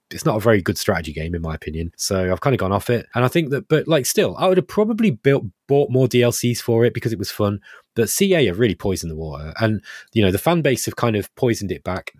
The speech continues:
<laughs> Some of them, anyway. A lot of, a lot of them are very, very, you know, very good criticism. They've,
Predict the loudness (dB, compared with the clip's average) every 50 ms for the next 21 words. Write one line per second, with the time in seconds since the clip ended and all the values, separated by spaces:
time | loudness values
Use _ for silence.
0 | _ _ -4 -2 -2 -2 -4 -6 -10 -2 0 2 2 2 2 0 -2 -6 -6 -10
1 | -10 -12 -14 -16 -16 -16 -14 -14 -14 -14 -12 _ -4 -2 0 0 0 -2 -2 -2
2 | 0 0 2 2 0 0 -2 -2 0 0 0 0 2 2 2 2 2 2 0 0
3 | 0 -2 -6 -6 -8 -12 -18 _ _ _ _ _ 0 2 4 4 4 4 2 0
4 | 0 -2 -2 -2 -2 -4 -2 -2 0 0 0 0 -2 -2 -4 -4 -4 -4